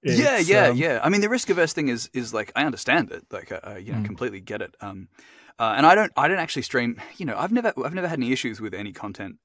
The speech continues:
Speaker 1: um, that I've streamed
Speaker 2: Mm-hmm.
Speaker 1: showing up anywhere. So, you know, I've been
Speaker 2: Mm-hmm.
Speaker 1: fortunate in that
Speaker 2: Mm-hmm.
Speaker 1: regard. Um, but I mean, I also, I never stream all of anything ever.
Speaker 2: Mm-hmm.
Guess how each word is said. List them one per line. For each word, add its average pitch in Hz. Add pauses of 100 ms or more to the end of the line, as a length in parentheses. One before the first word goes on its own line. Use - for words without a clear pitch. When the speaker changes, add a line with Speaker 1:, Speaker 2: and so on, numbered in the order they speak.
Speaker 1:
um, 95
that 95
I've 95
streamed 110
Speaker 2:
Mm-hmm. 104
Speaker 1:
showing 107
up 98
anywhere. -
So, 98
you 98
know, 92
I've 98
been 113
Speaker 2:
Mm-hmm. 104
Speaker 1:
fortunate 101
in 101
that 127
Speaker 2:
Mm-hmm. 131
Speaker 1:
regard. 95 (460)
Um, 104 (300)
but 127
I 127
mean, 135
I 139
also, 147
I 123
never 131
stream 110
all 110
of 113
anything 151 (120)
ever. 104 (520)
Speaker 2:
Mm-hmm. 110